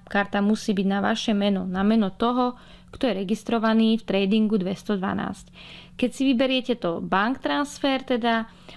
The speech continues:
ono vám tam zobrazí po zadaní toho ibanu číslo účtu, na ktoré máte peniaze poslať, aj tiež taký sedemmiestne číslo, ktoré máte použiť na svoju identifikáciu, povedzme, že by to mohol byť variabilný symbol,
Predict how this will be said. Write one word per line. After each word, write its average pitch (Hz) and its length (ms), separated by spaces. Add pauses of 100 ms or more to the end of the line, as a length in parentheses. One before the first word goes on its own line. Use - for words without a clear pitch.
(160)
ono 226 200
vám 208 280
tam 196 280
zobrazí 202 1040 (440)
po 202 80
zadaní 202 560
toho 190 400
ibanu 185 720 (160)
číslo 226 400
účtu, 214 300
na 190 80
ktoré 190 260
máte 196 320
peniaze 185 400
poslať, 254 680 (160)
aj 208 100 (140)
tiež 202 280 (200)
taký 190 240
sedemmiestne 208 960
číslo, 254 480
ktoré 202 240
máte 196 240
použiť 208 480
na 196 160
svoju 202 260
identifikáciu, 208 960
povedzme, 196 460
že 190 100
by 180 140
to 190 80
mohol 190 260
byť 185 140
variabilný 190 560
symbol, 214 580